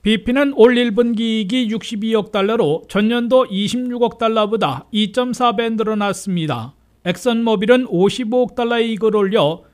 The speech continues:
전년도 이십칠억 달러보다 근 두 배 증가시켰습니다. 미국 내 석유 회사들은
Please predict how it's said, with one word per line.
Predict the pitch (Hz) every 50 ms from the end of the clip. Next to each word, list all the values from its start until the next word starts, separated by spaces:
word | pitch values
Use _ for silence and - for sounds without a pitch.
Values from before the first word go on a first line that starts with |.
| _ _
전년도 | - 202 214 220 233 247 247 233 269 262 247
이십칠억 | 233 233 208 - - - - 196 233 220 226 -
달러보다 | 226 214 208 202 180 196 190 233 233 233 233
근 | - 247 247 254 247 -
두 | - 233 233 220
배 | 240 233 226
증가시켰습니다. | 226 - 226 220 214 214 208 202 - - 196 190 185 - - 190 170 151 147 135 120 107 98 - - _ _ _ _ _ _ _ _ _ _ _ _ _ _ _
미국 | 151 170 214 220 254 262
내 | 269 277 269
석유 | - - - 240 226 254 254 -
회사들은 | 220 240 233 233 220 208 196 220 254 220 151 139 135